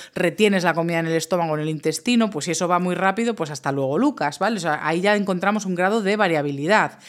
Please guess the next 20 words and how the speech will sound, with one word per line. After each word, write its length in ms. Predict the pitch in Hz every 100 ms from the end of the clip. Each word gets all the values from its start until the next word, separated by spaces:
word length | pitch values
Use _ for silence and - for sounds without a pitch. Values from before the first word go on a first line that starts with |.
| - - -
Eh, 540 | - 214 196 190 180 -
también 680 | 185 202 233 285 269 269 -
hay 120 | 214
una 220 | 247 233
cuestión 560 | 220 214 - 254 254 240
como 400 | 226 233 269 262
el 200 | 190 185
fumar. 600 | - 180 175 202 190 135
Los 200 | 147 156
fumadores, 720 | - 185 175 220 269 233 262 - - - -
eh, 260 | 202 190
tienen 300 | 214 233 240
acelerada 800 | 214 190 214 190 185 208 208 170
la 100 | 156
metabolización 880 | 170 160 156 160 151 151 190 208 190
de 260 | 175 214 214
la 180 | 160 147
cafeína. 600 | 147 - 170 175 151 143
Sin 260 | - 180
embargo, 680 | 170 180 202 302 254 220 -